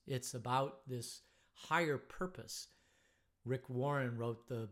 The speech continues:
Purpose-Driven Life, and it was a bestseller because people crave to know that there's a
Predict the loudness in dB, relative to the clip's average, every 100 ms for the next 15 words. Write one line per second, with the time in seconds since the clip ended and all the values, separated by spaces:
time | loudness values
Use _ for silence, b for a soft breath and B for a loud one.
0 | -10 -4 2 2 2 -2 -4 0 0 0
1 | 0 0 0 -2 -6 -6 -4 -6 -2 -4
2 | -2 -2 0 -2 -4 -8 -6 -8 -6 -8
3 | -6 -10 -8 -2 0 0 -2 -6 -4 -4
4 | -4 -6 -8 -6 -4 -4 -4